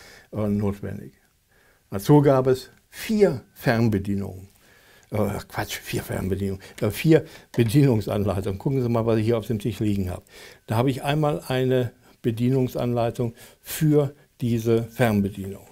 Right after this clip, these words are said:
Dann habe ich einmal eine Bedienungsanleitung für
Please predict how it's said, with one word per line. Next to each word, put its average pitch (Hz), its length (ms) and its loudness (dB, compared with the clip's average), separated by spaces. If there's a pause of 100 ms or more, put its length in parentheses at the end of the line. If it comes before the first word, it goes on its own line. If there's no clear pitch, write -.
(140)
Dann 107 180 -6
habe 135 160 -2
ich - 140 -12
einmal 143 340 0
eine 117 300 -2
Bedienungsanleitung 117 1600 -2 (300)
für 131 420 2